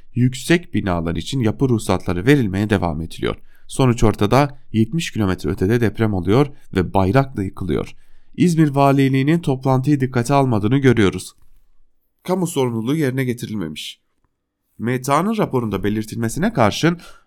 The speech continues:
önlem alınmaması ile soruşturma başlatılması zorunda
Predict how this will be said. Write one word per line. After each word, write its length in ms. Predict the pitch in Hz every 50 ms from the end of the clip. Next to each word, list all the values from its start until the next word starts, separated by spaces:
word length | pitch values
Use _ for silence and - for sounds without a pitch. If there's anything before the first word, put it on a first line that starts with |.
| - -
önlem 380 | 131 131 135 147 151 123 117 -
alınmaması 600 | - 127 156 190 208 196 151 120 101 - - 90
ile 140 | 80 78 78
soruşturma 640 | - - - - 95 110 117 113 - 135 147 165 147
başlatılması 840 | 123 - - 107 95 - 98 92 90 92 92 - - 156 170 165 - - - - -
zorunda 840 | - 107 104 113 123 127 110 98 92 90 - 117 131 139 139 -